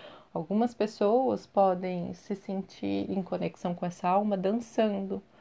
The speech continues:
outras pintando, outras ainda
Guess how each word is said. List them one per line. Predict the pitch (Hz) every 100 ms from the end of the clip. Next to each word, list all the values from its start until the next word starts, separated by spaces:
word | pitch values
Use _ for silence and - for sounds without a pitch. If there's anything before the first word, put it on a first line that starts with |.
| - -
outras | - 185 185 196 180
pintando, | - - 190 180 - 190 185 185 180 180 _ - - - -
outras | - 220 233 220 196
ainda | 185 190 226 254 220 180 170